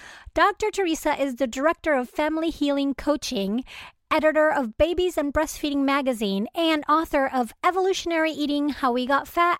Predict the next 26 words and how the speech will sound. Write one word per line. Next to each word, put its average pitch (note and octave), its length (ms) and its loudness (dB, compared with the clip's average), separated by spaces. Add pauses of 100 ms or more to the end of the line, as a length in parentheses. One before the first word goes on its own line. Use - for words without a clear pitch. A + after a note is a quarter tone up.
and D#4+ 320 0
Simple, C#4+ 640 2
Seven F4 580 2
Simple C#4 440 0
Fixes. - 560 -10 (520)
She D#4 260 0
is A3+ 140 -2
also D4+ 400 4
co-author F4+ 640 4
with C#4+ 160 0
the B3 140 -4
equally F4 420 0
fabulous C4+ 500 -2
Nancy D4 320 0
Moorbacher C4 720 2
of B3 120 -2
The B3 100 0
Natural E4+ 420 2
Breastfeeding D4 420 -2
Program, D4+ 400 2
The B3+ 100 -4
Solution D#4+ 540 -2
to D4+ 120 -2
a C4 40 0
Successful - 680 -4
Start. - 500 -4